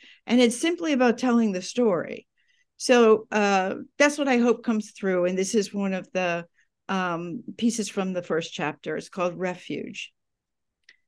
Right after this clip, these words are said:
"Refuge," she thought,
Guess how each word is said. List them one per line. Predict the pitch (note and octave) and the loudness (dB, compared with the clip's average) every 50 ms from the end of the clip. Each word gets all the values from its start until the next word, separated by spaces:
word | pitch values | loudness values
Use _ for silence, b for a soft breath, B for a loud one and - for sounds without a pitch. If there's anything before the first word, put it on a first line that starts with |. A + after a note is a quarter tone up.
| _ _ _ _ _ _ _ _ _ _ _ | _ _ _ _ _ _ _ _ _ _ _
"Refuge," | - G#3 B3+ C#4 C#4 C4+ - A3 G#3+ F#3+ F3 F3 - - - _ | 2 4 4 4 4 2 0 0 0 0 0 -2 -8 -12 -12 _
she | - - - G3 | -8 -6 -6 -6
thought, | F#3+ F#3+ - F3+ E3 - - - - _ - - | -6 -4 -4 -4 -4 -4 -4 -8 -12 _ -18 -20